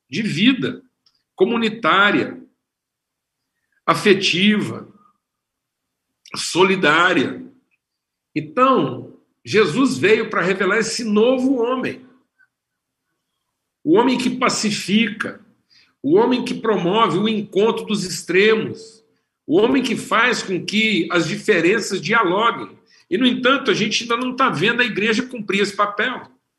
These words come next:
A igreja ainda tá no ambiente da discussão de qual é o jeito que dá mais certo, quem é que tá com a razão. Haja visto o que nós estamos enfrentando no país agora, haja visto o que,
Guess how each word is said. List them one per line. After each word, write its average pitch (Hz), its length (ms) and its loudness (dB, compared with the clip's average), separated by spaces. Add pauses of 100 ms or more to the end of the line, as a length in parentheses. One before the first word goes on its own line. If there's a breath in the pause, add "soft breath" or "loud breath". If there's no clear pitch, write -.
(480)
A 170 100 2
igreja 226 420 0
ainda 220 180 0
tá 214 380 0
no 185 200 -2
ambiente 202 600 -2
da 160 120 -2
discussão 196 680 -2
de 156 140 -4
qual 220 440 0
é 214 440 0 (280 loud breath)
o 202 140 0
jeito 170 460 2
que 202 60 -10
dá 190 160 -4
mais 196 220 -2
certo, 196 520 -4 (360 soft breath)
quem 202 240 2
é 208 120 4
que 202 60 -6
tá 196 120 0
com 202 140 -4
a 175 40 2
razão. 175 640 -2 (240 soft breath)
Haja 262 300 4
visto 254 320 0
o - 20 -4
que - 60 -4
nós 220 140 2
estamos 226 200 -4
enfrentando 208 520 -4
no 220 140 -8
país 202 320 0
agora, 185 540 0
haja 226 200 2
visto 233 540 -2 (320 loud breath)
o 170 140 -2
que, 214 540 0